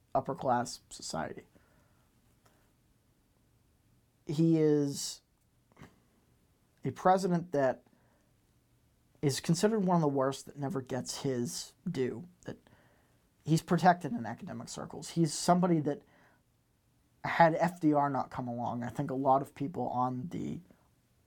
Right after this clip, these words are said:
academic left would look up to. But interestingly enough, I don't think the public, the left-leaning public, would look up to him.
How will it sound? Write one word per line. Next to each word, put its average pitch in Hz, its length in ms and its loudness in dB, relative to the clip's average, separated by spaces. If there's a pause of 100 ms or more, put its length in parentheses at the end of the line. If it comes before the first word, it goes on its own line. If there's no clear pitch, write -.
(100)
academic 143 580 0
left 170 400 0 (180)
would 143 140 -4
look 139 240 -6
up 131 180 -2
to. - 180 -8 (600)
But 180 100 6
interestingly 196 560 0
enough, 160 260 0
I 170 80 -2
don't 190 140 -2
think 185 180 -2
the 160 140 -2 (220)
public, 151 560 0 (120)
the 147 80 -2
left-leaning 143 600 0
public, 175 400 0 (400)
would 151 200 0
look 139 200 -2
up 120 160 0
to 123 80 -12
him. - 240 -10